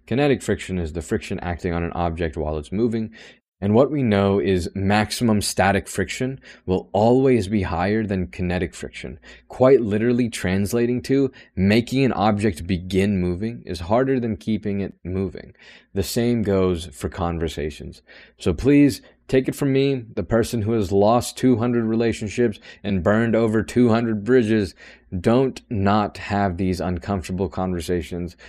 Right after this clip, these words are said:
I'm luckily, I'm luckily, I'm lucky I don't regret things in my life, but most people will have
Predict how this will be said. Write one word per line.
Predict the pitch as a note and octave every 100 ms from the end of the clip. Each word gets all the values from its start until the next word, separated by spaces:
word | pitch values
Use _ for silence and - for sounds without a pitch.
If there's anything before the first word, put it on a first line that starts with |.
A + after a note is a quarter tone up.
| -
I'm | - G#2+ G#2
luckily, | G#2+ - A2+ G#2+ - - F2+
I'm | E2 F#2 F2
luckily, | E2+ E2 - F2+ D#2+ - - -
I'm | A2+ G#2
lucky | G#2 A2 - F#2 E2+ - _ _ - -
I | G2+
don't | F#2+ G#2+ G#2+
regret | F#2 F#2 F2+ F#2 - -
things | G#2+ A2 F#2+ -
in | - G#2
my | G#2+
life, | A2 A2 G#2+ - _ _ -
but | F#2+
most | F#2+ A#2+ A#2+ -
people | A#2 - A2 G#2 E2
will | F#2 A2 A2
have | G2 F#2+ F#2+ F#2+ E2+ F#2